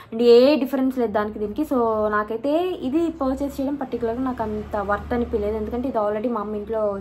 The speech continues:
చేస్తారు కాబట్టి. So, నెక్స్ట్ టైమ్ అయితే నేను డెఫినెట్గా కొన్ను. And నెక్స్ట్ షాంపూస్ వెళ్తే, ఆ, ఫస్ట్ నేను నా ఫేవరెట్ చూపిస్తాను అనమాట. ఇది, ఆ, బేర్ ఎనాటమీ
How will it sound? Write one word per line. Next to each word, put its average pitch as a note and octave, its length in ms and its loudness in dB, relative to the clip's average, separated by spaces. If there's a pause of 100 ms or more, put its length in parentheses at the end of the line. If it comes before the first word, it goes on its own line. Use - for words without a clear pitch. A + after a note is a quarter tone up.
చేస్తారు G3 320 -12
కాబట్టి. F#3 480 -10 (540)
So, G#3 260 -2
నెక్స్ట్ G#3+ 240 -6
టైమ్ C#4 120 -2
అయితే D#4 120 -2
నేను C4 220 -2
డెఫినెట్గా G#3+ 480 -2
కొన్ను. G3+ 440 -8 (720)
And A#3 100 0
నెక్స్ట్ B3+ 520 0
షాంపూస్ C4+ 800 -4 (640)
వెళ్తే, A3 500 -2 (520)
ఆ, G#3+ 380 2 (280)
ఫస్ట్ C#4+ 280 -2
నేను D#4+ 120 0
నా A#3+ 60 6
ఫేవరెట్ C4 520 0
చూపిస్తాను G#3 380 -4
అనమాట. G3 520 -4 (400)
ఇది, G3+ 240 -2 (460)
ఆ, G3 400 -6
బేర్ C#4 420 6
ఎనాటమీ C4 640 2